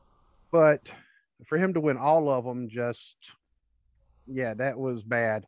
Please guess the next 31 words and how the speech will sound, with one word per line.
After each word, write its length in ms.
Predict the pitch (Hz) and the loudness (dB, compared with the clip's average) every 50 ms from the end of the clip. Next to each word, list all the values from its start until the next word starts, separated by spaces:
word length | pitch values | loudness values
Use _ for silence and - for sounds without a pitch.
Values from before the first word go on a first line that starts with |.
| _ _ _ _ _ _ _ _ _ _ _ _ _ _ _ _ _ _ - | _ _ _ _ _ _ _ _ _ _ _ _ _ _ _ _ _ _ -2
But, 240 | 143 156 147 139 - | 0 2 2 0 -2
you 100 | - 214 | -4 0
know, 180 | 208 208 202 - - _ _ | 2 2 2 0 -2 _ _
when 180 | - 233 220 208 | -2 -2 0 2
I 120 | 190 190 | 2 2
was 380 | 175 170 170 160 151 127 - - - - - - - - - - | 2 2 2 0 -2 -4 -8 -12 -14 -16 -16 -20 -20 -20 -18 -12
looking 420 | 165 143 180 196 - - 170 151 | -4 -2 -2 -2 -2 -2 -4 -2
on 120 | 147 143 127 | 0 0 0
the 80 | 127 | 0
list, 580 | 123 123 120 131 139 143 139 123 - - - - - - _ _ _ _ _ _ _ _ _ _ _ _ _ _ _ _ _ _ _ _ _ _ 135 | -2 -2 2 4 4 6 4 4 2 -2 -12 -20 -20 -20 _ _ _ _ _ _ _ _ _ _ _ _ _ _ _ _ _ _ _ _ _ _ -2
uh, 240 | 135 131 117 120 - - _ 95 92 - _ _ _ _ _ _ - - 135 | 0 0 0 0 -4 -8 _ -20 -20 -20 _ _ _ _ _ _ -18 -18 -16
some 340 | 127 - - - - 214 233 | -16 -16 -6 0 2 4 4
of 60 | 240 | 4
the, 100 | 202 170 | 4 2
the, 260 | 139 123 120 143 120 - _ _ _ _ _ _ - | 2 0 -4 -4 -4 -6 _ _ _ _ _ _ -12
the 80 | 139 | -4
pay-per-views, 800 | - 180 208 202 - 185 160 151 165 160 156 156 156 151 139 131 | 0 0 0 2 0 -2 -2 2 2 4 4 4 2 0 -2 -2
which 460 | 135 143 143 135 - - - - - _ _ _ _ 131 | 0 0 0 0 -2 -6 -12 -14 -18 _ _ _ _ -8
they 160 | 131 139 135 | -6 -6 -6
keep 260 | - - 208 156 123 | -4 -4 -4 -4 -6
trying 380 | - - - 147 147 151 156 156 | -6 -2 2 2 4 4 4 4
it 120 | 151 139 - 123 | 2 2 0 -2
and 100 | 131 127 | -4 -4
it 100 | 117 120 | -2 -2
never 380 | 127 131 131 147 170 165 160 | 0 2 4 4 4 4 4
really 220 | 156 156 151 139 123 | 2 2 2 2 0
works 320 | 113 113 127 131 - - - | 0 -2 -2 -2 -2 -4 -6
that 140 | 131 117 | -6 -6
well, 460 | 107 110 120 120 127 127 123 120 123 - | -2 0 0 2 2 2 2 0 -4 -6
is 200 | - 120 117 107 | -8 -8 -8 -4
basically 420 | 123 180 180 - - - 139 127 | -2 -2 -2 -2 -4 -8 -8 -8